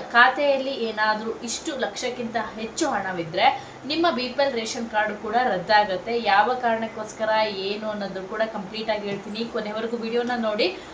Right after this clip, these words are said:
ಫಸ್ಟ್ ಟೈಮ್ ನೋಡ್ತಾ ಇದ್ರೆ ಸಬ್ಸ್ಕ್ರೈಬ್ ಮಾಡ್ಕೊಳ್ಳಿ. ವಿಡಿಯೋನ friends and family ಜೊತೆಗೆ ಈ ವಿಡಿಯೋನ ದಯವಿಟ್ಟು ಹಂಚ್ಕೊಳ್ಳಿ.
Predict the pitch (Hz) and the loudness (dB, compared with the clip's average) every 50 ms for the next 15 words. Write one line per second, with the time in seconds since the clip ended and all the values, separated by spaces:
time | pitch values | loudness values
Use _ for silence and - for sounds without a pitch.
0 | - - - 320 320 311 - - 370 392 381 370 349 320 - 330 311 311 311 311 | -16 -2 2 2 2 4 4 4 4 4 4 4 2 0 2 2 2 2 2 0
1 | 302 - 294 - - - - 302 302 311 302 285 277 269 - 285 285 302 302 277 | -2 -2 -4 -6 -6 -8 -4 -2 -2 0 0 0 -2 -2 -2 -2 -2 -2 -4 -6
2 | 240 240 233 240 240 233 240 240 240 247 247 247 247 254 - 277 262 247 247 - | -4 -4 -2 -2 0 2 2 2 2 0 -2 -2 -2 -2 -4 -4 -4 -4 -2 -2
3 | 226 214 214 220 220 - 214 202 226 220 226 - 226 226 247 262 240 254 226 226 | 0 0 0 -2 -4 -8 -8 -8 -8 -8 -8 -6 -4 -2 -2 -2 -2 -2 -4 -4
4 | 220 220 220 202 202 196 185 185 190 - - - 262 220 190 185 185 185 - - | -2 -2 -4 0 2 2 2 2 -2 -6 -6 -4 -4 -2 -2 -4 -4 -6 -6 -4
5 | 220 202 196 240 - - | -2 2 2 2 2 2